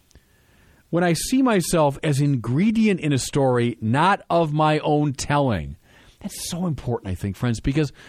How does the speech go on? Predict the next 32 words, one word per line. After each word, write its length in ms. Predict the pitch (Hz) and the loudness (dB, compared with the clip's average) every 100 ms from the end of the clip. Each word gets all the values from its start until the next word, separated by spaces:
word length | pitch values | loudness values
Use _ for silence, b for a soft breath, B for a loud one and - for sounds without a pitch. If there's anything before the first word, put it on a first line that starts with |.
| B | B
the 100 | - | -6
stories 380 | 175 - 262 269 | -4 0 2 2
that 160 | 190 - | 0 -2
we 400 | 123 127 175 180 | -2 0 0 -2
tell 600 | - 156 147 147 165 175 b b b - | -2 0 2 2 0 -2 b b b -4
about 320 | 127 135 139 | 0 2 2
ourselves, 640 | 131 113 143 139 151 - b b b b b b - | 2 0 0 0 -2 -6 b b b b b b -4
the 80 | |
stories 480 | 131 - 180 180 175 | -4 0 2 4 2
in 200 | 160 151 | 0 0
which 220 | 139 131 | 0 0
we 340 | 120 117 160 185 | 0 2 2 4
are 120 | 170 | 2
the 100 | 151 | 0
stars, 680 | 131 160 151 151 160 156 - B B - | -2 0 2 2 0 -2 -6 B B -12
are 80 | 110 | -8
finally 460 | - - 139 135 127 | -6 -4 -4 -4 -4
not 260 | 113 120 117 | -6 -6 -6
all 240 | - 123 120 | -6 -4 -4
that 320 | 113 113 - | -4 -6 -4
interesting. 680 | 120 127 - - 87 64 - b b b b b b b b b b b | -4 -4 -6 -8 -10 -12 -18 b b b b b b b b b b b
They're 160 | - 165 | 0 0
as 100 | 160 | 2
interesting 440 | 214 214 190 185 | 0 -2 0 0
as, 120 | 165 151 | 0 -2
as 220 | 156 135 | -4 -2
our 340 | 147 160 175 170 | 0 0 0 0
little 380 | 151 160 151 | 0 0 0
imaginations 840 | 139 131 131 127 127 127 - 110 98 | 0 0 -2 -2 0 0 -2 -4 -2
can 200 | - 104 | -2 0
make 220 | 107 98 | 0 -2
them. 260 | - 60 | -6 -8